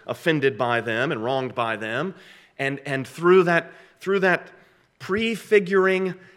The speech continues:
type that we're presented, uh, but in, in Joseph, we get an anticipation of what the Lord Jesus will do when he will renew the land and bless all the families of the earth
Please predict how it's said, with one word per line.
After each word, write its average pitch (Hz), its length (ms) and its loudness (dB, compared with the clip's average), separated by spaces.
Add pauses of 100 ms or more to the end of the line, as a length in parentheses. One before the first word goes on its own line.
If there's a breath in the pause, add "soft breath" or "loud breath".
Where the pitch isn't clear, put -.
(140 loud breath)
type 185 520 2 (220)
that 139 200 2
we're 156 100 2
presented, 143 560 -2 (320 loud breath)
uh, 117 260 -2 (100)
but 131 260 -4
in, 139 140 -2
in 139 240 -2
Joseph, 123 640 0 (280 loud breath)
we 139 120 -4
get 147 140 0
an 135 100 0
anticipation 156 920 -2
of 117 180 -4
what 139 180 0
the 135 100 -4
Lord 127 200 -2
Jesus 123 560 -4 (280 loud breath)
will 120 160 -2
do 107 300 -4
when 123 160 -4
he 135 160 -6
will 131 340 0 (260 loud breath)
renew 139 400 0
the 147 120 -2
land 104 520 -6
and 120 200 -6
bless 160 480 2
all 139 200 -2
the 127 100 -6
families 113 440 -8
of 110 160 -8
the 101 140 -10
earth 107 300 -8